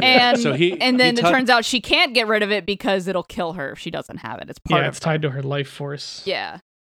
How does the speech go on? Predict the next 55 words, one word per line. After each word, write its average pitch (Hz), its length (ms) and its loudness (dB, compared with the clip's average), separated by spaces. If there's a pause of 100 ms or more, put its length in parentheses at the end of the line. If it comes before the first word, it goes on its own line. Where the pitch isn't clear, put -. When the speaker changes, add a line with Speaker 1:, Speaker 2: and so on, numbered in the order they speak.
(680)
Speaker 1:
Um, 135 300 -10 (560)
and 262 100 -2
I 233 60 4
Speaker 3:
There's 240 100 4
Speaker 1:
love 294 120 4
Speaker 3:
so 220 80 6
Speaker 1:
the 202 60 6
hum-, - 160 2
Speaker 3:
much, 226 80 -4
'cause 170 100 0
Speaker 1:
homunculi. 247 400 0
Speaker 3:
we're - 60 2
getting 285 200 6
to 247 60 4
the 190 100 2
part 180 300 2
of 143 120 -2
this 156 240 2 (160)
particular 160 600 -2
trade 175 460 0 (340)
where 151 200 2
it 160 100 2
just 180 220 0
becomes 143 440 -2 (200)
fucking 135 480 0
mayhem. 120 520 -6 (180)
Speaker 2:
Yeah, 123 160 -2
it 104 200 -8
gets 139 180 0
Speaker 1:
Yeah, 196 200 2
Speaker 2:
so, 135 180 2
Speaker 1:
all 233 260 8
things 262 280 2
are 233 80 4
Speaker 2:
so 226 120 4
Speaker 1:
firing 202 300 6
on 180 120 2
Speaker 2:
weird. - 100 0
Speaker 1:
all 185 80 6
Speaker 3:
Because 196 160 8
in 277 80 6
between - 180 6
Speaker 1:
cylinders. 262 240 6
Speaker 3:
all 226 140 6
of 175 100 0
this, 214 240 4
Rasputin 208 560 4
has 208 260 2
this 185 200 0
nice 185 360 4
touching 180 440 2
moment 170 340 4
with 156 140 2
his 151 200 2
mother, 147 600 0